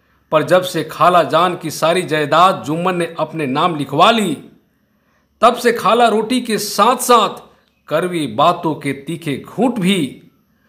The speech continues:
जुम्मन की पत्नी से पीने लगी। कुछ समय तक खाला सहती रही, पर असन्ना होने पर उसने पंचायत बिठाने का निर्णय लिया।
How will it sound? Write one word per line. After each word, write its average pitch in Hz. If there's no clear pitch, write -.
जुम्मन 175
की 151
पत्नी 175
से -
पीने 160
लगी। 110
कुछ 269
समय 226
तक 240
खाला 208
सहती 202
रही, 180
पर 180
असन्ना 220
होने 214
पर 214
उसने 175
पंचायत 156
बिठाने 156
का 127
निर्णय 156
लिया। 135